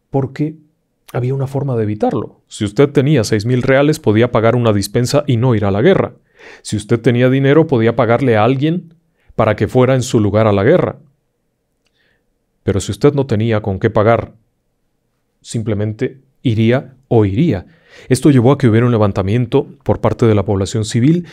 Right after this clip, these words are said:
que terminó en una balacera y en la muerte de más de ciento cincuenta personas. Pero además de esto,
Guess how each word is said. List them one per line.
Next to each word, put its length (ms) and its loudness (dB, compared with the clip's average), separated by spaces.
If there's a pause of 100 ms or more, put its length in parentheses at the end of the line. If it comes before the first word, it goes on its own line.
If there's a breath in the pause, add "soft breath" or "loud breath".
(260 loud breath)
que 100 0
terminó 360 2
en 60 4
una 160 4
balacera 500 2
y 140 0
en 80 -4
la 60 -6
muerte 360 -2
de 80 -2
más 160 -2
de 80 -4
ciento 300 -6
cincuenta 440 -6
personas. 580 -14 (2000 loud breath)
Pero 140 2
además 320 2
de 100 2
esto, 380 -4